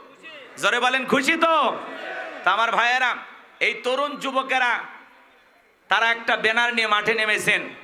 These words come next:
"March for ডক্টর ইউনূস।" তারা বলতেছে, "আমরা ডক্টর ইউনূসকে আরো কিছুদিন বাংলাদেশের প্রধান উপদেষ্টা হিসেবে দেখতে চাই,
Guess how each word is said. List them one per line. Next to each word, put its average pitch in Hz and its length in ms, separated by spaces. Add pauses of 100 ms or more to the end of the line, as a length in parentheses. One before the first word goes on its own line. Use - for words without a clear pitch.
(640)
"March 190 380
for 196 180
ডক্টর 185 320
ইউনূস।" 185 400
তারা 190 220
বলতেছে, 185 440
"আমরা 175 280
ডক্টর 175 380
ইউনূসকে 185 520
আরো 185 220
কিছুদিন 220 640 (240)
বাংলাদেশের 190 1080 (160)
প্রধান 254 360
উপদেষ্টা 220 540
হিসেবে 190 340
দেখতে 180 340
চাই, 143 280